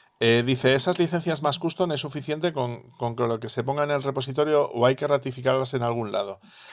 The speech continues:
A ver, eso depende del tipo de licencia que tú le quieras llegar a aplicar, Sel. Es decir, si tú tienes una licencia, mientras que el código, o sea, el texto completo de la licencia esté, ¿vale? Y tú lo declares de manera clara,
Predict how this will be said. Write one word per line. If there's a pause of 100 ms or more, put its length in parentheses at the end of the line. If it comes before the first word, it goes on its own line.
(140)
A
ver,
eso
depende
del
tipo
de
licencia
que
tú
le
quieras
llegar
a
aplicar,
Sel. (500)
Es
decir,
si
tú
tienes
una
licencia,
mientras
que
el
código,
o
sea,
el
texto
completo
de
la
licencia
esté, (240)
¿vale? (640)
Y
tú
lo
declares
de
manera
clara,